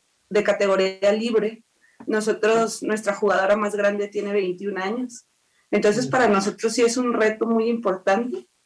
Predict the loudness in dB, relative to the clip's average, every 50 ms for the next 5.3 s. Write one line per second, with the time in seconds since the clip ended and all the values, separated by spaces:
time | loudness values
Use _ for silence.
0 | _ _ _ _ _ _ 2 4 4 4 4 0 -4 -8 -4 0 2 2 4 4
1 | 4 2 0 -2 -2 -2 0 0 -2 -2 -6 -10 -8 -4 -4 -4 -2 -2 0 0
2 | 2 2 2 2 2 0 0 0 0 2 2 2 2 2 0 -2 -2 -4 -4 -4
3 | -2 -2 0 0 2 2 4 2 2 2 2 0 -2 -2 -4 -6 -6 -6 -6 -6
4 | -6 -10 _ _ _ _ _ _ _ _ 2 4 4 4 4 4 2 2 2 2
5 | 2 2 -2 -6 -10 _